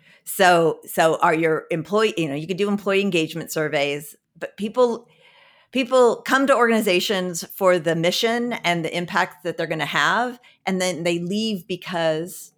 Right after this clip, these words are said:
the number one reason for the boss, the supervisor, whether the supervisor or boss is not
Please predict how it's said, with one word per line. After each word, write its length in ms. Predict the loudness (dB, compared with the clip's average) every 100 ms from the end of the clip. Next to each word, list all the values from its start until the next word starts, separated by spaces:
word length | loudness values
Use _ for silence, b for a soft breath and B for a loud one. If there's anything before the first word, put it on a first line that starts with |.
| -12
the 100 | -6
number 240 | -2 -2
one 160 | -2 -2
reason 440 | -4 -2 -2 -4
for 180 | -6 -4
the 80 | -2
boss, 420 | 0 4 2 0
the 80 | -8
supervisor, 640 | -8 -6 0 0 0 -4
whether 300 | 0 0 0
the 80 | -6
supervisor 680 | -4 -4 -2 0 0 0 -4
or 60 |
boss 380 | 0 2 2 0
is 220 | -8 -8 -8
not 480 | -2 0 0 -2